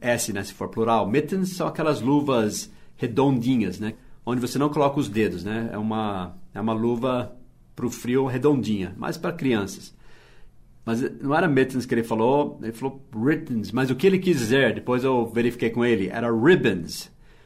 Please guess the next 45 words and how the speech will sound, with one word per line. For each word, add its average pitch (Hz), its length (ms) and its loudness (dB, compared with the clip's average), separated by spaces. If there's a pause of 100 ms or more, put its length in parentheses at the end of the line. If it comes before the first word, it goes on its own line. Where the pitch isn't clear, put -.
(480)
fitas, - 840 -2
né? 120 320 -4
Ribbons, 110 640 2
R 143 240 0
I 143 300 2
B 139 240 2
B 131 280 0
O 131 220 6
N, 107 240 0
mas 113 240 -2
na 123 100 -2
hora 143 300 4
de 98 220 -6
falar 131 280 0
rápido 139 320 0
lá, 127 140 4
ele 143 120 0
falou 139 340 0
ribbons, 110 720 -2
ele 110 240 0
misturou 120 520 0
algumas 110 300 -2
coisas 107 240 -2
aí, 110 300 -2 (420)
mas 120 160 0
ele 135 120 4
queria 147 200 4
falar 156 240 6
ribbons, 135 460 4
tá? 107 240 -2 (680)
Eu 156 160 4
deduzi 185 380 6
isso 160 560 2 (560)
por 143 140 0
causa 143 260 4
do 185 100 2
stretch 151 440 2
all 202 120 4
over, 135 220 6
eu 117 60 2
sabia 139 220 0
que 151 80 0
não 180 80 2
era 147 100 4
mittens 127 520 2